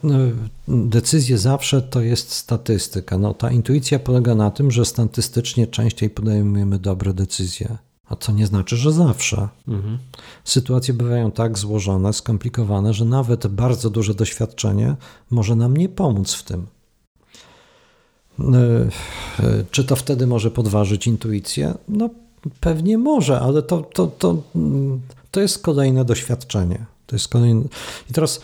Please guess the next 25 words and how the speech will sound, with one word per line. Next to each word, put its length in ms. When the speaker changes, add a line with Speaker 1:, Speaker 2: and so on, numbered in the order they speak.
Speaker 1:
co 140
z 60
tego 240
wynika? 540
Bo 80
jak 200
ktoś 240
jest 160
mniej 340
doświadczonym 720
menedżerem, 680
to 100
te 160
decyzje 500
powinien 600
bardziej, 840
e, 120
w 60
taki, 380
no, 420
bym 200
powiedział, 340
wydeliberowany 1080
sposób 600
podejmować. 880